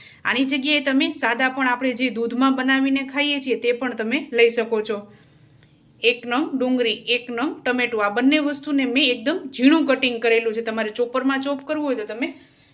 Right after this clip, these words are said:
ચોપરમાં પણ કરી શકો છો. ચીલી ફ્લેક્સ, દહીં, જરૂર અનુસાર પાણી, એક કપ રવો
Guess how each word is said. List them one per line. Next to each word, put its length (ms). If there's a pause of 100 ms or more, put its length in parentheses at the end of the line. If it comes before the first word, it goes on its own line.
(120)
ચોપરમાં 500
પણ 140 (140)
કરી 240
શકો 320
છો. 100 (400)
ચીલી 360
ફ્લેક્સ, 300 (360)
દહીં, 320 (240)
જરૂર 220
અનુસાર 340 (100)
પાણી, 300 (800)
એક 100 (160)
કપ 180 (200)
રવો 200